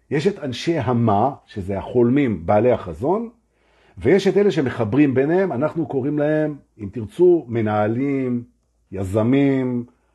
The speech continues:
נכון. אני קורא להם קונקטורים. אלה ש-, אלה שמחברים, אלה שמחברים את החזון עם הביצוע.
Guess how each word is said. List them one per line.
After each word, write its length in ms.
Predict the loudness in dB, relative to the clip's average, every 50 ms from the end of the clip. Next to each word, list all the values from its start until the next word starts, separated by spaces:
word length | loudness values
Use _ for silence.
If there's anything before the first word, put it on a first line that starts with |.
| _ _ _ _ _ _ _ _ _ _ -10
נכון. 300 | -10 -8 -8 -8 -12 -14 -14 _ _ -2
אני 160 | 0 0 2
קורא 200 | 4 4 4 4
להם 120 | 4 2
קונקטורים. 580 | 0 0 0 0 0 0 -2 -6 -6 -6 -6 -10 -14 -18 _ _ _ _ _ _ _ _ _ _ -8
אלה 160 | -4 -2 -2 -2
ש-, 100 | -4 -6 -10 -6
אלה 120 | -4 -2 -2
שמחברים, 880 | 0 0 0 0 -2 -2 -2 -2 0 0 0 2 2 0 0 -2 -4 -10 -14 _ _ _ _ _ _ _ _ _ _ _ _ _ _ _ _ _ _ _ _ _ _ _ -4
אלה 120 | -2 -2 0
שמחברים 840 | 0 -2 -4 -4 -4 -2 -2 -2 0 0 -2 -2 -2 -4 -6 -8 -10 _ _ _ -12
את 120 | -10 -8 -6
החזון 600 | -6 -6 -2 0 0 0 2 2 2 2 2 2
עם 120 | 2 0
הביצוע. 520 | 0 -2 -4 -6 -8 -10 -16 -18 -18 -18